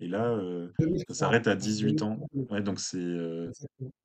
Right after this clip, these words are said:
Speaker 1: c'est les jeunes de l'Alpen, les m-, et donc voire même, euh, des compétitions, euh, dès qu'on voit pas dans, trop dans les compétitions internationales, du coup.
Speaker 2: Voilà, et, euh, et le, le vainqueur est un, est un jeune Autrichien dont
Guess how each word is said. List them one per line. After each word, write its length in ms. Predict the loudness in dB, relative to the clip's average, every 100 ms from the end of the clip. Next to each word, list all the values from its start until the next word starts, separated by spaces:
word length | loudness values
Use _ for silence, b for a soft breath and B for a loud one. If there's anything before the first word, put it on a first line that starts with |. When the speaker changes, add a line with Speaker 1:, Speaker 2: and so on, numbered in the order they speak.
| _ _ _ -12
Speaker 1:
c'est 180 | -6 -2
les 140 | 0
jeunes 440 | 4 6 6 4 2
de 100 | 2
l'Alpen, 420 | 4 2 0 -2
les 80 | -2
m-, 320 | -2 -4 -6 -10
et 180 | -10 -8
donc 280 | -6 -6 0
voire 260 | 0 2
même, 240 | 2 4 2
euh, 840 | 2 0 -2 -2 -4 -6 -6 -8
des 140 | -8 -8
compétitions, 760 | -6 -6 -8 -8 -6 -4 -4
euh, 220 | -6 -8 -10
dès 300 | -4 -2 0
qu'on 100 | 0
voit 220 | -2 2
pas 100 | 0
dans, 120 | 0
trop 220 | -4 0
dans 120 | 0
les 100 | 0
compétitions 420 | -4 -10 -10 -8 -8
internationales, 680 | -8 -10 -10 -10 -10 -10
du 120 | -14 -16
coup. 100 | _ _ _ _ _ _ _ _ _ _ _
Speaker 2:
Voilà, 540 | -4 -2 2 4 2 0
et, 220 | 2 4
euh, 500 | 4 0 0 -2 -4 -8 -4
et 100 | -2
le, 220 | 0 -2
le 180 | -2 0
vainqueur 600 | 2 0 0 2 2 0
est 160 | -6
un, 180 | -6 -6
est 180 | -8 -8
un 60 | -6
jeune 280 | -2 0 0
Autrichien 580 | -2 -8 -6 -2 -2
dont 160 | -2